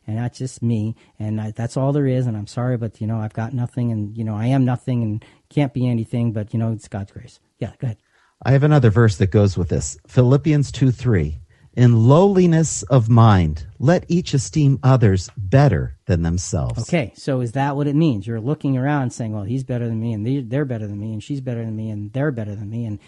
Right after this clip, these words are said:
Speaker 1: he's better than me, and he's way better than me, and I really got nothing." I mean, is that what these verses mean? Okay.
Speaker 2: It, it means you're humble and you appreciate things that you see in others.
Speaker 1: Okay.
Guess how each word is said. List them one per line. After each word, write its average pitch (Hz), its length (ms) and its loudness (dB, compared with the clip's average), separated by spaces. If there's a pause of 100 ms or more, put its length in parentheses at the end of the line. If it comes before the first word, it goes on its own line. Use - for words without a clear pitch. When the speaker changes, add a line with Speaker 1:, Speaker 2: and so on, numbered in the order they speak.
(160)
Speaker 1:
he's 151 200 -4
better 123 180 -6
than 110 120 -6
me, 107 80 -6
and 110 80 -6
he's 135 180 -2
way 143 160 -2
better 104 240 -6
than 107 160 -12
me, 113 120 -6
and 104 200 -8 (300)
I 120 40 -4
really 127 200 0
got 117 160 -2
nothing." - 320 -6 (500)
I 131 40 -6
mean, 131 160 0
is 131 240 -2
that 156 280 2
what 254 140 -4
these 220 180 -2
verses 190 380 -2
mean? 175 260 -2 (340)
Okay. 139 280 -4
Speaker 2:
It, 110 180 2 (300)
it 104 160 4
means 123 400 4
you're 85 180 -2
humble 151 720 0
and 101 180 2
you 92 140 4
appreciate 151 640 0
things 127 320 4
that 101 80 -2
you 85 140 -4
see 113 260 2
in 120 140 6
others. 69 440 -2 (300)
Speaker 1:
Okay. 147 340 -2